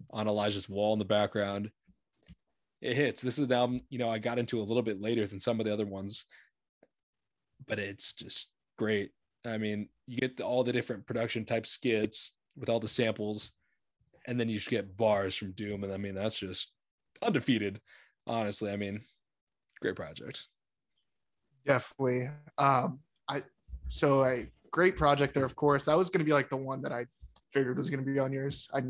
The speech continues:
Speaker 2: I figured you'd get a M F Doom project on there, and that was gonna be my guess.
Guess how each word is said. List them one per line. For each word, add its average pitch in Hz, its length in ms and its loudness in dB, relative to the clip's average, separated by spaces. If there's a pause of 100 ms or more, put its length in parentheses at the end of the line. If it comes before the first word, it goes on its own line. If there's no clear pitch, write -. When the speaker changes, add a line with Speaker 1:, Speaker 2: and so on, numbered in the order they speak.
(180)
Speaker 2:
I 127 80 -10 (100)
figured 147 320 4
you'd 135 100 -10
get 131 120 2
a 123 240 0 (1120)
M 147 100 6
F 135 160 4
Doom 135 240 4
project 131 520 2
on 127 160 0
there, 127 240 0
and 123 160 -6 (160)
that 123 80 -2
was 123 120 -4
gonna 120 120 -4
be 123 80 -4
my 123 120 -4
guess. 127 640 0